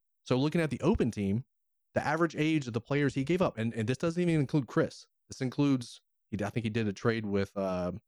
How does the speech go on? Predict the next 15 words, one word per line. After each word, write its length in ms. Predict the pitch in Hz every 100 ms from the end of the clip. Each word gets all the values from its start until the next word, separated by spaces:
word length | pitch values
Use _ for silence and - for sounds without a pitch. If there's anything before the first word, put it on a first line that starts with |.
| _ _ _ -
the 60 | 98
Bombers, 400 | 123 160 151 - _ -
Jeff. 340 | 131 151 - _ _ _ _ 110
Made 100 | 123
a 40 |
trade, 260 | 131 123 117
made 100 | 117
a 60 |
trade 160 | 110 120
to 40 |
somebody 240 | 107 113 110
else, 140 | 110
I 80 | -
can't 100 | 110
remember. 220 | 113 117